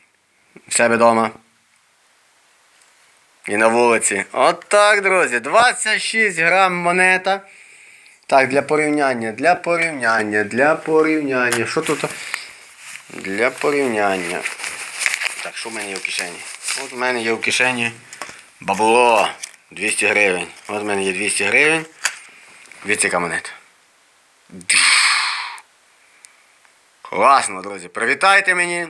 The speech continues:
Це сама крута знахідка! Яку я, я навіть не повірив, що це монета. Я думаю, бляха, медаль якась срібна. А це монета, да? Я цілий, цілий,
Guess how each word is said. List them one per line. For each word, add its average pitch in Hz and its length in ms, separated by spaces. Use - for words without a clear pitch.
Це 131 180
сама 165 360
крута 143 320
знахідка! 135 540
Яку 123 200
я, 151 160
я 160 120
навіть 170 200
не 170 60
повірив, 170 360
що 156 100
це - 120
монета. 120 420
Я 95 80
думаю, 101 260
бляха, 135 380
медаль 135 340
якась 101 260
срібна. 98 460
А 92 160
це 98 360
монета, 90 1080
да? 113 320
Я 90 100
цілий, 98 340
цілий, 110 440